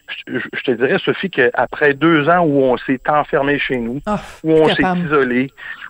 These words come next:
Speaker 1: où on, on a un peu fait la fourmi depuis deux ans, on n'a pas eu beaucoup de rapports humains. Je pense que notre côté cigale, c'est le temps qu'il ressorte, puis d'avoir des rapports humains de qualité, euh, sur une journée complète, de prendre le temps d'écouter de la musique, de bien manger, d'être avec des amis, de la chaleur.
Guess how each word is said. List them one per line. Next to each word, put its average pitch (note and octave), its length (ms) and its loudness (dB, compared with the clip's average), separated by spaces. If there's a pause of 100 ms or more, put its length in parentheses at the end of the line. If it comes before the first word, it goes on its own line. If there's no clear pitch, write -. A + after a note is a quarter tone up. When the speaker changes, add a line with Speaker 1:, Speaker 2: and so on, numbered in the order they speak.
(120)
Speaker 1:
où D3 120 -2
on, E3 600 6
on C#3+ 360 4
a D#3+ 60 6
un - 20 4
peu A#3 160 0
fait G#3 100 0
la F#3+ 140 2
fourmi D3 300 2
depuis D#3 200 -2
deux C3+ 220 2
ans, D#3 240 2
on - 20 -2
n'a C#3+ 140 2
pas E3+ 120 0
eu G#3 60 2
beaucoup E3 300 -2
de D3+ 80 0
rapports C3+ 320 2
humains. C#3 240 0 (420)
Je - 60 -20
pense F#3+ 180 2
que - 80 0
notre D3+ 200 2
côté D3 340 2 (100)
cigale, D3 400 4
c'est D3 60 -2
le B2+ 80 -2
temps D#3 180 2
qu'il - 160 -4
ressorte, - 340 0 (540)
puis C#3 160 0
d'avoir C#3+ 380 4
des C#3+ 100 2
rapports C#3 380 4
humains C#3 160 2
de C#3 80 0
qualité, C#3+ 800 0
euh, A2 100 6 (320)
sur B2+ 220 2
une C#3 100 2
journée D#3 320 2
complète, C#3 600 2
de A#2+ 100 4
prendre D3 320 0
le C3 120 4
temps D3 180 2
d'écouter D3 280 0
de C#3+ 80 -2
la C#3+ 80 4
musique, C3+ 380 0
de B2+ 100 4
bien C#3 200 2
manger, C3+ 440 2
d'être C#3 200 2
avec D3 120 -2
des B2 240 0
amis, B2 300 -2
de A#2+ 100 -8
la C3 120 4
chaleur. B2+ 420 2